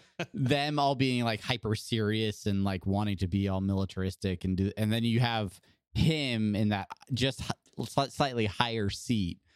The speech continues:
Speaker 2: um, just being, like, chill and being like, "Let's see what, let's see what they can do." Like,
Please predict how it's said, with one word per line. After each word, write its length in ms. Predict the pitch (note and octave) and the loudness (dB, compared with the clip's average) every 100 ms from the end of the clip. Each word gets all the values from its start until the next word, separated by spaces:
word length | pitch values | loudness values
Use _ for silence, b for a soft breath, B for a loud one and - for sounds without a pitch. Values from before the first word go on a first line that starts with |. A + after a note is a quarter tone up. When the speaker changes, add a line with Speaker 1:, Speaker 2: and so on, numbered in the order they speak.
| b _ _ - | b _ _ -2
Speaker 2:
um, 640 | G#2+ G#2 G2 F#2 F#2 G#2 G#2 | 0 2 0 0 -2 -4 -4
just 220 | G#2+ F#2+ | -2 0
being, 240 | G#2+ G#2 F#2+ | 0 0 0
like, 240 | F2+ F2 | -2 -4
chill 360 | - A2 F#2 F2+ | -4 -2 0 2
and 100 | F2 | 2
being 160 | F#2 F#2 | 2 0
like, 120 | G2 | 0
"Let's 200 | C3 - | -2 -2
see 160 | E4+ | -2
what, 140 | F4+ - | -2 -2
let's 240 | G#2 B2 | -2 -2
see 100 | - | -2
what 80 | D#3+ | 0
they 100 | D#3 | 0
can 200 | D#3 C#3+ | 0 -2
do." 300 | D#3+ C#3 G2+ | 0 0 2
Like, 240 | G2 G2+ | 0 -2